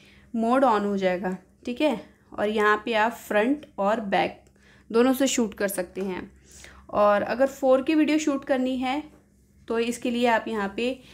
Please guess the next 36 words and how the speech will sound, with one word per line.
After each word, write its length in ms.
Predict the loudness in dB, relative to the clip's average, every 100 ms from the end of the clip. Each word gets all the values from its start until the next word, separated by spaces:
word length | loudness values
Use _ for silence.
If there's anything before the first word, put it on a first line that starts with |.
| -20 _
वीडियो 280 | -6 2 4
वाले 160 | 6 4
ऑप्शन 400 | 0 -2 -4 -4
पे 120 | -4
जाएंगे 500 | -4 -4 -6 -6 -6
और 240 | -4 -2 -2
यहाँ 280 | -4 -6 -6
पे 60 | -2
आप 180 | -2 -4
थ्री 120 | -8
लाइन 240 | -2 -2 -2 -4
पे 80 |
जाएंगे 340 | -2 -2 -2 -4
तो 140 | -4
फ़ोर 280 | -4 -2 -2
के 160 | -2 0
वीडियो 280 | 0 2 2
यहाँ 260 | 2 0 -2
से 160 | 0
आप 160 | 0 0 -4
कर 80 | -4
सकते 360 | -6 -4 -2
हैं। 180 | 0 -2 -4 -16 -20 -20 -10
बाकी 420 | -2 -2 0 -2 -2 -2
फ़ोर 280 | 4 4
के 140 | 4 2
वीडियो 260 | 4 4 4
में 100 | 4
आप 280 | 2 0 0
थर्टी 300 | 0 4 4
एफ़पीएस 580 | 4 2 -2 -2 -2 -4
तक 180 | -6 -6 -12
यूज़ 260 | -8 -8 -6
कर 140 | -4 -2
सकते 360 | -2 -4 -4
हैं। 200 | -2 -2